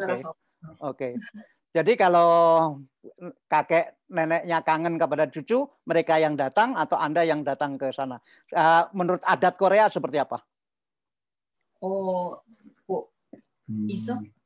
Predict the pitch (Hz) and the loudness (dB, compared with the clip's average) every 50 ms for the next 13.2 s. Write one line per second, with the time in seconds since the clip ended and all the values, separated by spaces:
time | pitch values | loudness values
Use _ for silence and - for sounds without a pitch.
0 | _ _ - - 202 196 214 220 214 208 208 208 190 185 185 - 196 196 196 - | _ _ -12 -8 -8 -6 -4 -4 -6 -6 -6 -6 -8 -8 -8 -8 -8 -4 -2 0
1 | 277 - - - 131 107 95 90 - 95 - - - 107 107 117 107 95 90 95 | 0 0 2 0 0 -2 -2 -6 -10 -14 -16 -10 -8 -4 0 0 0 0 0 -4
2 | 92 - - - 92 92 90 92 - - - 175 - - - - - 208 220 226 | -10 -12 -10 -8 -8 -6 -6 -8 -10 -6 -4 -4 -4 -4 -4 -4 -2 0 2 2
3 | 233 233 240 247 240 262 262 269 262 262 262 254 285 302 - 311 302 302 294 294 | 2 2 2 2 2 4 4 4 4 4 2 2 2 2 2 0 0 -2 -2 0
4 | 254 214 196 190 - - - - - 269 302 - - _ _ _ _ _ _ - | 0 0 0 0 0 0 0 0 0 -2 -2 -2 -6 _ _ _ _ _ _ -18
5 | 131 131 139 127 190 202 202 190 190 190 190 185 190 190 - - 196 208 208 226 | -16 -14 -12 -8 -6 -4 -2 -2 -2 -2 -2 -2 -4 -4 -4 -2 0 0 0 0
6 | 240 226 214 208 214 220 214 220 214 - 208 202 226 233 208 220 - 208 - 196 | 0 -2 -2 -4 -4 -6 -8 -12 -12 -10 -8 -6 -4 -2 -4 -4 -6 -10 -14 -10
7 | - 185 185 175 180 185 214 - 202 180 202 233 247 226 208 - - 277 311 320 | -8 -8 -8 -8 -10 -12 -10 -10 -8 -4 -4 -2 -2 -2 -4 -4 -4 -6 -6 -6
8 | - - 233 220 220 233 226 214 196 214 214 220 220 214 254 277 285 240 214 - | -8 -10 -10 -6 -4 -2 0 0 0 0 -2 -2 -4 -4 -4 -4 -4 -4 -6 -8
9 | - 247 247 240 214 190 196 208 214 226 240 - 254 226 214 190 175 - _ _ | -8 -8 -6 -6 -6 -6 -6 -8 -8 -12 -12 -10 -8 -8 -8 -10 -12 -14 _ _
10 | _ _ _ _ _ _ _ _ - 214 247 233 214 185 160 202 220 208 214 185 | _ _ _ _ _ _ _ _ -4 -2 0 2 2 2 2 0 -2 0 0 0
11 | - - 196 220 180 175 175 180 190 175 185 185 180 175 - 190 190 202 208 202 | 2 4 4 4 4 4 4 4 4 4 4 2 -2 -2 0 2 2 4 4 4
12 | 196 - - - - _ _ _ - 160 160 165 170 170 170 165 170 170 170 175 | 2 0 -6 -16 -20 _ _ _ -2 0 0 0 0 2 0 2 2 0 0 -2
13 | 165 175 165 | 0 2 4